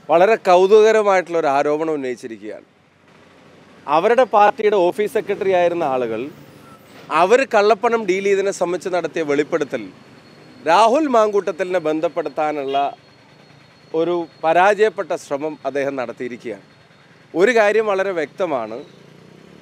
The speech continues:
ഈ വിഷയത്തിനെല്ലാം കാരണം പാലക്കാട് ബി ജെ പി പരാജയം അംഗീകരിക്കുന്നു എന്നുള്ളത് തന്നെയാണ് ഏറ്റവും പ്രധാനപ്പെട്ട കാര്യം. ബി ജെ പിയെ പാലക്കാട് പരാജയപ്പെടുത്തുന്നത് രാഹുൽ മാങ്കൂട്ടത്തിലായിരിക്കും,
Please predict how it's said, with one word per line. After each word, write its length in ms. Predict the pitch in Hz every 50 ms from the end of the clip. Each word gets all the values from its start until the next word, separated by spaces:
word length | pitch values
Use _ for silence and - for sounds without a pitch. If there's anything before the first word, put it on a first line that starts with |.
| - 165 185 214
ഈ 40 | 247 262 262 254 240 185 - _ _ 135 160
വിഷയത്തിനെല്ലാം 800 | 160 - - 202 202 - - 202 196 180 165 165 175 175 180 175 143 143
കാരണം 340 | 139 135 135 127 110 98 95 - - - - - - - - - - -
പാലക്കാട് 540 | 175 180 202 226 240 240 185 - 233 226 214 190 160
ബി 80 | 170 165 170 160
ജെ 80 | 180 175 139
പി 60 | - 170 - -
പരാജയം 560 | 143 139 147 151 156 156 143 151 156 160 156 - - 135
അംഗീകരിക്കുന്നു 680 | 135 139 143 151 156 156 151 147 143 123 147 143 143 143 147 143
എന്നുള്ളത് 260 | 143 135 135 135 135 135
തന്നെയാണ് 280 | 131 135 135 127 127 131
ഏറ്റവും 240 | 127 - - 147 135 127
പ്രധാനപ്പെട്ട 480 | 131 123 123 120 120 123 98 - 101 117 110
കാര്യം. 240 | 107 101 90 95 - _ _ _ _ _ _ - - - - - - - - -
ബി 100 | 143 175 202 214 175
ജെ 100 | 233 226 190 -
പിയെ 120 | 226 220 190 -
പാലക്കാട് 480 | 185 185 190 190 - 190 180 180 175 165 165
പരാജയപ്പെടുത്തുന്നത് 880 | 160 156 170 175 180 156 190 175 160 170 156 143 156 156 151 156 151 160 147
രാഹുൽ 280 | 143 151 160 160 190 190 175
മാങ്കൂട്ടത്തിലായിരിക്കും, 960 | 175 165 160 160 160 139 156 156 156 147 143 135 139 143 151 151 143 160 165